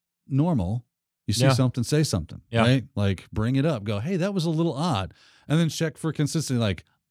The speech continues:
Speaker 1: log out and try to log back in, see if, does it take long again? Maybe wait an, you know, maybe not wait an hour, but, you know, wait a little
Speaker 2: Mm-hmm.
Speaker 1: bit of time to see, uh, maybe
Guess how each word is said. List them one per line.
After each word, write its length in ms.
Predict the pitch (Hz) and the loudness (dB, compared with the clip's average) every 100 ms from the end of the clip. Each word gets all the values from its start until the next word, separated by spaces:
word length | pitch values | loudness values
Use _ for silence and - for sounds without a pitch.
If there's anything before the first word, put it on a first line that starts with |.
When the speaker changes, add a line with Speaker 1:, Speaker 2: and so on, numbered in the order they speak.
| - | -6
Speaker 1:
log 280 | 110 135 131 | 0 0 2
out 280 | 151 139 - | 0 -2 -2
and 120 | 120 | -4
try 120 | - 131 | -2 0
to 40 | |
log 180 | 127 127 | 0 0
back 180 | 123 139 | 0 0
in, 100 | 120 | -2
see 160 | - 123 | 2 0
if, 100 | 107 _ | 0 _
does 160 | 104 87 | -2 -2
it 60 | 110 | 0
take 200 | 113 104 | -2 0
long 180 | 113 110 | 0 0
again? 360 | 104 135 82 - _ _ _ _ - | 0 0 0 -6 _ _ _ _ -6
Maybe 680 | 120 139 143 143 131 123 120 _ | -2 0 0 0 0 -2 -4 _
wait 320 | 73 104 123 165 | -10 -4 -2 0
an, 160 | 131 117 | -2 0
you 120 | 107 | 0
know, 80 | 90 | 0
maybe 220 | 90 98 | -2 -2
not 200 | 92 98 | -2 -2
wait 160 | 92 92 | -2 -2
an 80 | |
hour, 220 | 90 104 85 | 0 0 0
but, 220 | 87 85 _ - | -2 -4 _ -6
you 100 | 107 | -4
know, 100 | 90 | -2
wait 140 | 117 | 0
a 60 | 139 | 2
little 160 | 120 | 2
Speaker 2:
Mm-hmm. 80 | 113 | 2
Speaker 1:
bit 60 | 120 | -2
of 60 | 101 | -4
time 240 | 107 104 | -4 -4
to 60 | 98 | -4
see, 220 | - 98 | -4 -4
uh, 360 | 95 104 95 101 | -2 -4 -2 0
maybe 140 | 113 | 0